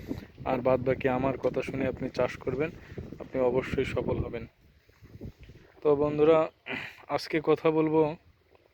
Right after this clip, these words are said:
লতিরাজ বারিয়াকের খাটো যাত্রী আপনি কেন লাগাবেন। আমাকে একজন ব্রিগেডিয়ার জেনারেল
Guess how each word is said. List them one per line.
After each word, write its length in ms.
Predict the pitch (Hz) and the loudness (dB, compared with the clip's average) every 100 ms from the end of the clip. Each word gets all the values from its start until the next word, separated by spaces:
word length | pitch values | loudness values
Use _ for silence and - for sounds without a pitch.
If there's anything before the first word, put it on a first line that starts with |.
| _ _ _ _ - - - - - - - - - | _ _ _ _ -20 -20 -20 -20 -20 -20 -16 -8 -2
লতিরাজ 460 | 143 147 151 156 147 | 2 2 6 4 6
বারিয়াকের 540 | 147 151 156 147 156 | 4 6 6 6 2
খাটো 320 | - 147 143 | 2 -2 0
যাত্রী 520 | 151 156 - 151 151 170 - - - - - - - - - - | 2 2 2 0 0 -2 -10 -20 -20 -20 -20 -14 -10 -10 -10 -4
আপনি 260 | 135 151 147 | -4 -2 0
কেন 280 | 151 147 | 2 2
লাগাবেন। 580 | 147 139 139 131 117 117 - - _ - - - - - - - | 4 6 4 2 -2 -10 -16 -20 _ -20 -14 -6 -4 -2 -4 -4
আমাকে 520 | - 143 147 156 143 135 - - - - - - - - - - - - - - - | 2 2 4 4 6 4 0 -4 -4 -2 -2 -4 -8 -10 -8 -8 -6 -8 -8 -12 -10
একজন 600 | 143 139 139 131 147 143 | -6 -4 -4 -2 -2 0
ব্রিগেডিয়ার 540 | 139 131 147 147 151 | -2 4 4 6 6
জেনারেল 600 | 135 143 147 143 143 135 | 6 0 -2 2 2 2